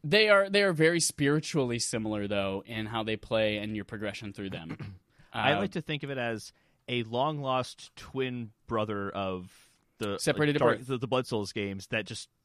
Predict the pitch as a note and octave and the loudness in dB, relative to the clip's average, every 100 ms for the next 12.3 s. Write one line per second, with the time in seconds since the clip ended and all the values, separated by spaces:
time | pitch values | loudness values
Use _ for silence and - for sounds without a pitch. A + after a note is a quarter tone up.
0 | _ _ _ - F3 F#3+ E3 E3 - D3+ | _ _ _ -2 0 2 0 -2 -2 -4
1 | - D3 C#3+ B2+ G2+ A2+ D3 C3+ A#2+ B2+ | -2 -2 0 0 -2 -4 -4 -4 -4 -4
2 | G#2+ A2 A#2+ A2+ G#2+ - C3 - F#2 - | -2 0 0 -2 -4 0 0 -2 -10 -6
3 | - - B2+ D3 D#3+ D#3+ - D#3+ F#3 D3 | -6 -6 -12 -4 2 2 2 0 0 0
4 | - C3+ - _ C3+ C#3+ D#3 G2+ - C3 | -2 -10 -12 _ -2 4 4 4 -4 -6
5 | - C3 F#3 E3+ C3+ B2 D3 - D#3 - | -2 2 4 4 2 2 0 -6 -6 -8
6 | _ D3+ - _ - - B2+ F3+ D#3+ D3+ | _ -12 -12 _ -14 -10 0 2 2 2
7 | C#3+ - _ C3+ C#3 C#3 - B2 G2+ G2 | 2 -2 _ 2 4 4 0 -2 -2 -6
8 | - _ _ _ _ _ _ _ _ - | -12 _ _ _ _ _ _ _ _ -10
9 | A2+ G#2 G2 - G#2 F#2+ F#2 - A2 G#2+ | -6 -4 -4 -4 -4 -4 -6 -8 -10 -6
10 | A2+ A#2 A#2 A2 G#2 G#2 G#2 G#2 G2+ G2 | -4 -2 -2 -4 -4 -4 -6 -8 -8 -8
11 | G2 F#2+ F#2+ G2 F#2+ - G2 F#2 G#2 G2 | -8 -10 -10 -10 -10 -10 -10 -10 -10 -10
12 | F2+ - C#2+ | -12 -14 -18